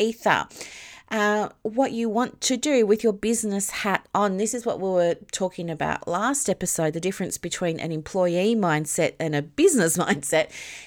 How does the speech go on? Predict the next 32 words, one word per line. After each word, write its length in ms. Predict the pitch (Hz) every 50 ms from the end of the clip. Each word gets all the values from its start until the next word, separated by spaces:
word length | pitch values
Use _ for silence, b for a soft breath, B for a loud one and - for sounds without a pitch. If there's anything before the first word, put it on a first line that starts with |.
| B B _
is 320 | 240 240 240 233 233 220 -
when 320 | - 208 208 214 233 254
it 120 | 269 - -
comes 220 | - 233 220 -
to 40 | -
your 80 | 208
business, 460 | 185 240 262 247 226 202 190 196 - -
you 220 | - 233 254 262 - -
absolutely 680 | 262 269 233 - - 262 247 247 254 - - 233 226 214
need 280 | 208 220 220 214 -
to 80 | - 233
be 180 | - 220 214
creating 580 | 214 214 - - 202 196 190 190 190 190 185 185
turnover 760 | - - - 247 254 269 262 247 220 214 208 214 214 226 208 - -
to 240 | - 247 240 240 240
stay 460 | - - - - 220 214 262 277 247
<laughs> 140 | 214 - -
in 340 | 262 196 214 196 208 202
business. 680 | - - - 185 202 269 277 160 160 139 - - - - B B B B B B B B B B B _ - -
And 120 | 240 233
one 120 | 240 247 277
of 60 | 302
the 80 | 285 262
ways 160 | 226 220 220
that 80 | -
we 80 | - 220
do 240 | 202 - 226 254 294
that 160 | 277 233 -
is 120 | - 226
by 180 | 220 - 220 214
looking 360 | 220 202 214 - - 240 220 - -
after 640 | 175 175 185 196 - - - - 151 139 127 -